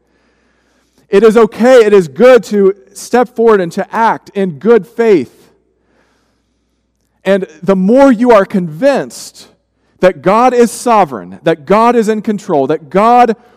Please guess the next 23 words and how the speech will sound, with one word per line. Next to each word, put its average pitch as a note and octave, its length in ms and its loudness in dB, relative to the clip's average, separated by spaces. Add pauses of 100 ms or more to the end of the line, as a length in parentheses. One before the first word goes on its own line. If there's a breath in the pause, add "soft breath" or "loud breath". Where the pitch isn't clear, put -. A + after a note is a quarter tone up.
(100)
will F#3 160 2
triumph A3+ 640 -4
over E3 320 -4 (100)
any B3 320 -4
opposition, G3+ 720 -4 (320 soft breath)
the G3 100 -2
more G#3 200 4
freed A#3+ 540 0
you G#3+ 120 -2
will G3 160 2
be A3+ 300 -4
to G#3+ 200 -6
act B3 280 -4
in F3+ 140 -6
good D3+ 200 -4
faith. G2+ 560 -8 (640)
And F3+ 140 -6
you A3+ 60 -2
will A3 80 2
be A3+ 100 2
able G#3 140 2
to F3+ 60 -2
say, A3+ 460 -2